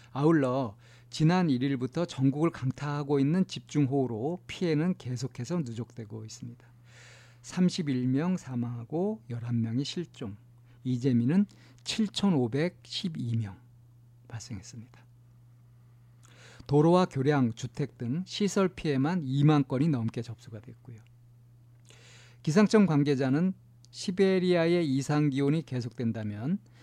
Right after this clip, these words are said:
앞으로도 여름철 폭우가 계속될 수 있다며 지구 온난화의 영향으로 예년과 다른 기상과 기후가 펼쳐져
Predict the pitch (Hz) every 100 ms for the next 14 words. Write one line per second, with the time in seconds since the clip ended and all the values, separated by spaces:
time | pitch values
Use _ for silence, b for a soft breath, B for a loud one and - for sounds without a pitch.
0 | b - 120 - 123 123 170 123 127 143
1 | 151 160 151 - - 139 185 185 - 131
2 | 127 - 120 - 120 110 - 113 110 104
3 | 107 104 107 117 107 135 185 b b b
4 | b b - 147 143 165 143 139 139 123
5 | 123 123 120 113 113 110 151 190 196 117
6 | 123 127 123 123 127 - 135 143 151 120
7 | 120 123 120 113 - 113 110 - 165 -
8 | 139 113 117 101